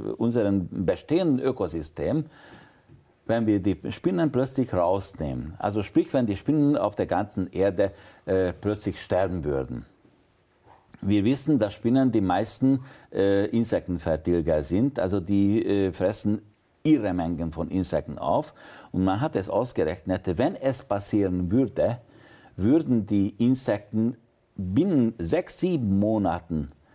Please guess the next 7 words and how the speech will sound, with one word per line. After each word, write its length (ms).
sich 280
so 280
vermehren, 960
dass 280
sie 220
alles 680
Fressbares 960